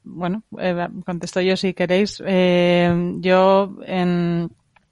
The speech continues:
sí que, sí que hay una cierta obligación a, a, a,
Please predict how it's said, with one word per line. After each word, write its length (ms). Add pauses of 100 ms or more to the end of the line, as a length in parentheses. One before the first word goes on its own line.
(360)
sí 180
que, 360
sí 180
que 500
hay 160
una 220
cierta 480
obligación 960 (380)
a, 520
a, 540 (100)
a, 640